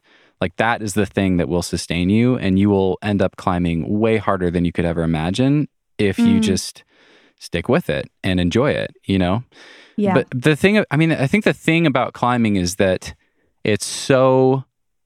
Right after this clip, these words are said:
Speaker 1: multifaceted, it's so complex. There's so many different ways to be a good climber. You could be
Speaker 2: Yeah.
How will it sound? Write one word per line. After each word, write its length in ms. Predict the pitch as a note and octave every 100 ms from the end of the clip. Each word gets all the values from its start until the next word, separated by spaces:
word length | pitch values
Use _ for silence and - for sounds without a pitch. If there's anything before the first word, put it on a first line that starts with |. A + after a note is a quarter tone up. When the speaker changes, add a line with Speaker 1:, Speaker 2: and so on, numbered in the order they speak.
| _ _ _ _ _ -
Speaker 1:
multifaceted, 960 | A2+ A#2 A2+ G2+ F#2+ G2 A#2 A#2 A#2 A#2+
it's 180 | - G2
so 300 | - A#2 A#2
complex. 800 | - A2+ G#2+ - G2 A2 - - -
There's 200 | G#2+ -
so 200 | B2 A2+
many 200 | A2+ G#2
different 300 | G#2+ G#2 F2+
ways 180 | F#2+ -
to 80 | F#2
be 160 | F#2+
a 40 | F#2+
good 160 | F#2+
climber. 540 | - F2+ F2+ G2 A2 A2+ A2
You 160 | B2
could 260 | - E3 B2
be 120 | A#2+ A2 G#2+
Speaker 2:
Yeah. 60 | G#2